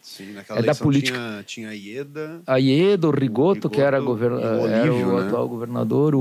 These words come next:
Speaker 1: Botaram o
Speaker 2: Olívio, que
Speaker 1: Olívio.
Speaker 2: acabaram indo
Speaker 1: Foi
Speaker 2: pro
Speaker 1: pro segundo
Speaker 2: segundo turno.
Speaker 1: turno,
Speaker 2: Ieda
Speaker 1: Olívio.
Speaker 2: e Olívio,
Speaker 1: E o teu pai
Speaker 2: exatamente.
Speaker 1: ficou em terceiro ou quarto?
Speaker 2: Ficou em quarto,
Speaker 1: Quarto.
Speaker 2: né? É, mas, enfim, fruto mais é, é dessa falta de, de fato, lealdade
Speaker 1: Uhum.
Speaker 2: até.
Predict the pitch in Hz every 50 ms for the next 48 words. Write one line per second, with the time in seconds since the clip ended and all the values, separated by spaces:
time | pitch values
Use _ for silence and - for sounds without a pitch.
0 | 131 131 131 123 135 151 175 180 185 - - 110 - 156 139 131 160 151 127 131
1 | 135 147 160 160 165 165 170 175 170 170 165 160 110 107 - - 165 175 175 170
2 | - 175 180 180 180 175 165 156 156 160 175 208 233 226 226 113 110 110 - _
3 | _ _ - 160 175 190 208 220 185 165 175 165 127 120 110 101 127 113 110 180
4 | 175 147 143 139 117 113 113 110 104 - 107 98 - - 117 127 131 131 117 -
5 | 113 107 107 - 120 - - 123 123 127 147 151 156 139 - 123 120 117 113 -
6 | _ - - - - - 92 87 - - - 104 104 110 110 - - - - -
7 | _ - - 113 117 120 120 120 127 135 131 131 165 160 147 - - 196 160 -
8 | - - 240 220 - 254 233 247 247 208 202 220 214 196 170 165 - - - -
9 | - - - - - 123 117 113 110 113 135 123 - 120 113 - - 127 123 143
10 | 143 - - 117 101 101 101 98 95 101 104 _ _ _ _ _ _ _ _ -
11 | 104 104 - - - 120 127 123 - - 117 107 101 98 - 117 131 160 170 156
12 | 151 143 117 120 120 123 123 117 104 101 107 110 101 107 120 120